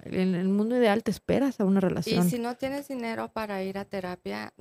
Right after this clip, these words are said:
Speaker 2: yo sí recomiendo mucho meterte a libros, a autoayuda, eh,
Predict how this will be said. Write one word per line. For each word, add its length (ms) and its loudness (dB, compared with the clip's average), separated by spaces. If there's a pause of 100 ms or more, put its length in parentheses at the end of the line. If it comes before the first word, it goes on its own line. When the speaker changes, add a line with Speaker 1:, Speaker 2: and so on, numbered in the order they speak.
Speaker 2:
yo 260 -4
sí 140 -6
recomiendo 560 -8
mucho 640 -8
meterte 1300 -8
a 560 -6
libros, 920 -2 (100)
a 460 -8
autoayuda, 1300 -6 (540)
eh, 720 -4